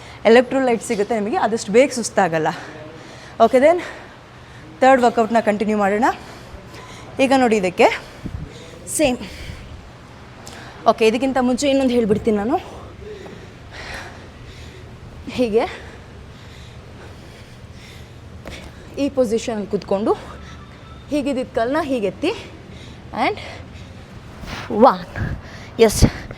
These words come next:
ಶೂಸ್ ತೆಗೆದ್ಬಿಡ್ತೀನಿ ನಾನು, ಸ್ಲಿಪ್ ಆಗತ್ತೆ. ಓಕೆ, ಸಿ ಈ ಪೊಸಿಷನ್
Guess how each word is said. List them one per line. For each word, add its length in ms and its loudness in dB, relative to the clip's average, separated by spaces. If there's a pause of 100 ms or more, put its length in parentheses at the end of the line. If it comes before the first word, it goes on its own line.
(280)
ಶೂಸ್ 320 0
ತೆಗೆದ್ಬಿಡ್ತೀನಿ 640 0
ನಾನು, 240 0 (760)
ಸ್ಲಿಪ್ 300 0
ಆಗತ್ತೆ. 340 2 (2500)
ಓಕೆ, 380 -2 (1200)
ಸಿ 120 -2 (1040)
ಈ 40 0
ಪೊಸಿಷನ್ 540 -4